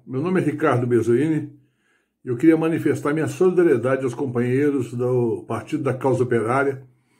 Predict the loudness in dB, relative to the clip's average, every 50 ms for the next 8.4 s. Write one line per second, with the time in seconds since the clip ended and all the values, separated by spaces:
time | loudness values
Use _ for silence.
0 | _ _ _ _ _ _ -2 2 4 4 4 4 2 2 2 2 2 0 -2 -6
1 | -14 -18 -20 _ _ _ _ _ _ _ _ _ _ _ -2 -2 0 0 0 -2
2 | -2 -2 0 2 2 2 2 0 -2 2 4 6 6 6 4 2 2 4 4 4
3 | 4 4 2 -2 -2 0 0 0 0 0 0 -2 -2 -2 -4 -8 -14 _ _ _
4 | _ _ _ _ _ _ _ _ _ -10 -4 0 2 2 4 4 4 4 4 4
5 | 2 2 2 2 2 2 0 0 0 -2 -6 -12 -18 _ -10 -4 -2 0 0 2
6 | 2 2 0 0 -2 0 0 2 2 2 2 2 0 0 -2 0 2 4 4 4
7 | 4 2 0 -4 -8 -10 -6 -4 -2 -2 -2 -2 -4 -6 -8 -4 0 2 4 4
8 | 2 0 -2 -4 -6 -10 -18 -20